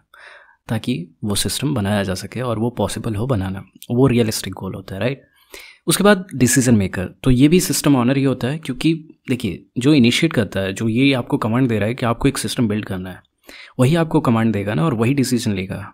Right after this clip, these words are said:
क्योंकि आप तो डिसीजन ले नहीं पाएंगे, पार्शियली आप डिसीजन लेंगे सिर्फ वर्क पर्पस के लिए, लेकिन सिस्टम कैसा होना चाहिए, कुछ चेंज करना है, क्या चेंज करना है, ये सब किसका काम होगा? वो सिस्टम ऑनर का।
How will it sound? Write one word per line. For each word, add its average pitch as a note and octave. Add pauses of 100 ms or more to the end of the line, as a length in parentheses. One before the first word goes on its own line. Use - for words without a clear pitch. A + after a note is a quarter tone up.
(120)
क्योंकि A2
आप A2
तो C3
डिसीजन B2
ले A#2
नहीं C#3
पाएंगे, G#2+
पार्शियली D#3
आप G#3
डिसीजन C#3+
लेंगे A2+
सिर्फ -
वर्क G#2 (300)
पर्पस F#2+
के -
लिए, G#2+ (440)
लेकिन D3
सिस्टम C#3+
कैसा A#2+
होना C3+
चाहिए, B2+
कुछ -
चेंज B2
करना A#2
है, A2+
क्या A2
चेंज A2+
करना G#2+
है, A2+
ये B2
सब D#3+
किसका C3+
काम C3+
होगा? C3+
वो D#3+
सिस्टम A#2
ऑनर F#2+
का। -